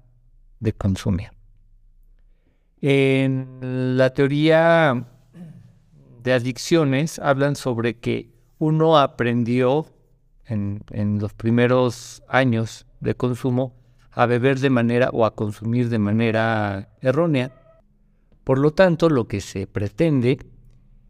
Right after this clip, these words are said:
es enseñar a consumir de manera adecuada a alguien, eh, que tiene consumo excesivo de alcohol.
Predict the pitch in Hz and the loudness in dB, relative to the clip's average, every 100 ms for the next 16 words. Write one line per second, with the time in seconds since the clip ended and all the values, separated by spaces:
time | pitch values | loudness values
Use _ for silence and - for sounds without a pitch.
0 | - - - - - - 139 143 - _ | -20 -20 -20 -20 -10 0 0 0 -8 _
1 | _ - - _ - - 139 131 123 123 | _ -20 -20 _ -18 -2 0 0 0 0
2 | 127 131 143 - _ - 123 127 147 - | 2 2 2 -2 _ -6 0 0 -2 -6
3 | - 131 113 117 117 127 127 139 - - | -4 -2 -2 -2 0 2 0 -2 -8 -8
4 | 101 92 104 120 135 135 135 139 - 139 | -4 -2 0 2 2 2 2 -2 0 2
5 | 117 117 120 - _ 107 101 98 113 120 | 2 0 -4 -10 _ -10 -6 -2 2 2
6 | 107 117 143 185 - _ - - 98 95 | 2 0 0 -2 -10 _ -20 -8 -4 -2
7 | 92 95 - 107 117 113 120 - - 104 | -2 -4 -6 -2 0 2 0 -2 -4 -4
8 | - 104 98 104 104 104 98 - 98 98 | -4 -4 0 2 0 -2 -6 -6 -6 -4
9 | 95 101 - - | -2 -4 -6 -12